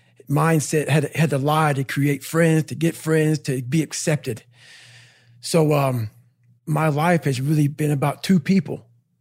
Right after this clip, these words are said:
Very scary, but two people. I had to invent a whole nother human being to get outside of my comfort zone. And that human being became Goggins.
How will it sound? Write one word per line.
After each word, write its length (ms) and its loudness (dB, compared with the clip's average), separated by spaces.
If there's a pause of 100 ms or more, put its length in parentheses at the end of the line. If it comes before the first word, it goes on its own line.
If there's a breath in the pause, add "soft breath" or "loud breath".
(300)
Very 260 2
scary, 380 0
but 200 -8
two 180 2
people. 480 -4 (480 loud breath)
I 100 -4
had 220 2
to 100 -2
invent 320 0
a 80 -4
whole 300 0
nother 220 -2
human 420 -2
being 480 -2 (680 soft breath)
to 460 0 (960)
get 160 0
outside 400 0
of 100 0
my 180 0
comfort 400 -4
zone. 380 -8 (800 soft breath)
And 460 0
that 200 2
human 260 2
being 180 2
became 320 -2
Goggins. 600 -6